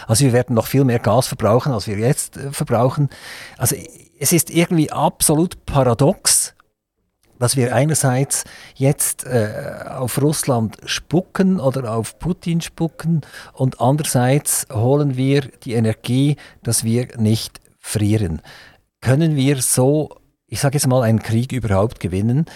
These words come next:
indem wir einerseits, äh, sagen, wir wollen den, den Rubel nicht mehr akzeptieren, äh, wir, wir, wir schließen swift zu, wir, wir machen die Banken zu, aber der Hauptteil, da wo es wirklich um viel, viel, viel Geld geht, nämlich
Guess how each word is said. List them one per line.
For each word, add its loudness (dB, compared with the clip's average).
indem 0
wir -2
einerseits, 2
äh, -6
sagen, 0
wir 2
wollen 4
den, 0
den 0
Rubel 2
nicht 0
mehr 2
akzeptieren, 0
äh, -2
wir, 0
wir, -2
wir 4
schließen 2
swift 0
zu, 2
wir, 0
wir 4
machen 2
die -2
Banken 2
zu, 0
aber 0
der 0
Hauptteil, 0
da 2
wo 4
es 0
wirklich 0
um 2
viel, -4
viel, -2
viel -2
Geld -2
geht, -2
nämlich 0